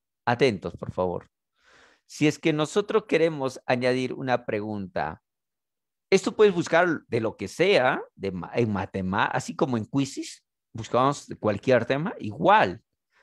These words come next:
Mira, pones solamente add question y pones acá. Por ejemplo, yo est-, eh, he terminado de explicar, eh, o estoy elaborando un cuestionario de triángulo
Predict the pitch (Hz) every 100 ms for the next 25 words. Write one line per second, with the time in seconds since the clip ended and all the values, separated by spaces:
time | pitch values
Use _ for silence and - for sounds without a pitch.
0 | _ 107 98 - - 127 135 - 139 127
1 | 131 120 - - 120 120 - 147 160 -
2 | _ - 147 - _ _ _ - - _
3 | 120 120 131 120 117 90 85 - _ _
4 | _ _ _ _ _ 147 147 185 139 156
5 | 165 180 175 180 175 - - 156 156 151
6 | 147 - 160 180 165 160 160 170 175 175
7 | 170 165 - _ - 127 - 147 127 156
8 | 160 165 - - _ _ 117 113 - 196
9 | 196 269 262 220 208 214 214 202 196 -
10 | 143 160 175 180 131 101 107 _ _ -
11 | _ _ - 127 139 147 151 147 165 -